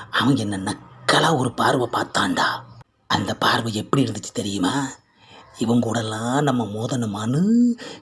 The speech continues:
கேட்குற மாதிரியே இருந்துச்சு. நானும் ரொம்ப பொறுமையா நின்னுக்கிட்டு இருந்தேன்.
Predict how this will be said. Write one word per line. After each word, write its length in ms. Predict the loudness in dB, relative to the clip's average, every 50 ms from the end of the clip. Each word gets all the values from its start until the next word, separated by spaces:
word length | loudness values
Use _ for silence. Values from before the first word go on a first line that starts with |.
| _ -2 0
கேட்குற 400 | 0 0 -2 -2 -4 -2 -2 -2
மாதிரியே 840 | -2 -4 -6 -6 -6 -6 -6 -4 -4 -2 -2 0 4 4 6 6 6
இருந்துச்சு. 500 | 4 4 2 2 2 0 -2 -2 -4 -14 -20 -20 -20 -20 -20 _ _ _ -20 _ _ _ _ _ _
நானும் 640 | 0 2 2 4 2 2 0 0 0 0 -2 -4 -8 -12 -18 -20 -20 -10 -4
ரொம்ப 460 | 0 2 2 2 2 2 0 0 0 0
பொறுமையா 680 | 2 4 6 4 4 4 2 2 2 0 0 0 0 2
நின்னுக்கிட்டு 420 | 2 4 4 4 2 2 0 -4 -4
இருந்தேன். 380 | -4 -4 -4 -4 -4 -6 -8